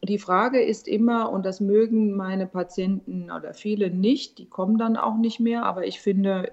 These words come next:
es muss auch auf einer Wellenlänge liegen mit mir, ja. Ähm, so die Chemie muss stimmen, wo ich dann sage, "Überlegen Sie sich doch mal in einer ganz ruhigen Minute,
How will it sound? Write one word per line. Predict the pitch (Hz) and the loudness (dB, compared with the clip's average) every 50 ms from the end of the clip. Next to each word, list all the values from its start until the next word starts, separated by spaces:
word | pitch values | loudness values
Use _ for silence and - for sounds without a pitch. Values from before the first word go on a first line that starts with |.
| - | -10
es | - - - - | -12 -12 -6 -2
muss | 196 190 196 196 | -2 -2 -2 -2
auch | 196 180 170 | -4 -4 -4
auf | 175 170 - | -6 -6 -4
einer | - - 170 175 170 165 156 | -4 -4 -4 -4 -6 -6 -4
Wellenlänge | 165 170 180 196 208 208 208 214 214 220 220 | -2 -2 2 4 4 4 4 4 4 4 4
liegen | 214 208 214 220 220 220 220 | 4 4 4 4 6 6 6
mit | 220 220 220 - - | 6 6 4 4 4
mir, | 214 220 220 226 240 247 254 | 4 6 6 6 6 6 4
ja. | 240 196 175 175 196 233 269 - - - - - - - - _ - - | 2 2 0 -2 -4 -4 -6 -10 -16 -20 -20 -20 -20 -20 -20 _ -12 -6
Ähm, | - 190 190 190 185 190 190 190 190 180 185 175 | -2 0 2 4 4 4 4 4 2 0 -2 -2
so | - 185 185 | -2 0 0
die | 175 180 180 | 0 -2 -4
Chemie | 175 - 190 180 180 180 180 196 202 | -2 0 0 0 0 0 0 2 2
muss | 196 190 185 185 - | 2 0 -2 -4 -4
stimmen, | - - 202 208 220 220 220 214 214 | 0 2 4 4 6 6 4 4 2
wo | - - 196 196 196 | -2 -4 -2 -2 -2
ich | 202 190 - | -2 -2 -2
dann | 196 190 185 190 | -2 0 0 0
sage, | 180 185 185 185 190 185 196 190 - - - - - _ _ _ - | 0 0 0 0 0 0 -2 -4 -6 -10 -20 -20 -20 _ _ _ -2
"Überlegen | - 196 196 190 190 196 226 254 247 | 2 4 4 6 6 6 6 6 4
Sie | 226 233 | 2 0
sich | 226 220 - | -2 -4 -2
doch | 233 208 | -2 0
mal | 208 208 208 196 | 2 2 0 0
in | 190 196 | 0 -2
einer | 190 185 | -2 -2
ganz | 175 - 185 196 220 233 226 - | -2 -2 0 2 2 0 0 -2
ruhigen | 185 190 202 220 240 233 233 226 220 | -2 2 4 4 4 6 6 6 6
Minute, | 214 208 202 202 202 208 220 254 262 - - 208 196 196 220 247 | 6 6 4 4 2 2 2 2 0 0 0 0 2 2 2 0